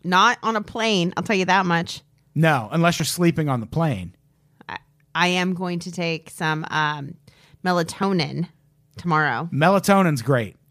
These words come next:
Speaker 2: The only thing
Speaker 1: Don't
Speaker 2: about
Speaker 1: mind
Speaker 2: it,
Speaker 1: it.
Speaker 2: don't, have you taken it before?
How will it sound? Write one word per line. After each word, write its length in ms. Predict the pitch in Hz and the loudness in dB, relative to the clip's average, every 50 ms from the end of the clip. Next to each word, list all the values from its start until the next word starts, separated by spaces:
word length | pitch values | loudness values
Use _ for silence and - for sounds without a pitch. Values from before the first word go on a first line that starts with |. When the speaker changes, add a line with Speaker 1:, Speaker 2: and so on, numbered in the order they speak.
| _ _ _ _ - | _ _ _ _ -8
Speaker 2:
The 220 | 135 131 139 143 | -2 2 4 4
only 180 | 151 160 180 175 | 6 6 4 4
thing 180 | - 202 196 185 | 4 4 4 4
Speaker 1:
Don't 80 | 175 | 4
Speaker 2:
about 220 | 165 160 160 156 156 | 4 4 4 4 4
Speaker 1:
mind 120 | 151 - | 2 -2
Speaker 2:
it, 100 | - - _ _ _ | -4 -10 _ _ _
Speaker 1:
it. 160 | 143 127 - | -20 -8 0
Speaker 2:
don't, 280 | - 151 160 170 165 - - _ _ - - - - - - - - | 2 4 4 4 2 -2 -10 _ _ -20 -20 -20 -20 -20 -18 -8 -2
have 180 | 139 160 156 | 0 2 2
you 60 | 156 | 2
taken 300 | 135 151 156 147 - 160 | 2 2 2 2 0 -2
it 60 | 123 104 | -4 -6
before? 320 | 127 - 143 151 180 | -6 -6 -4 -6 -6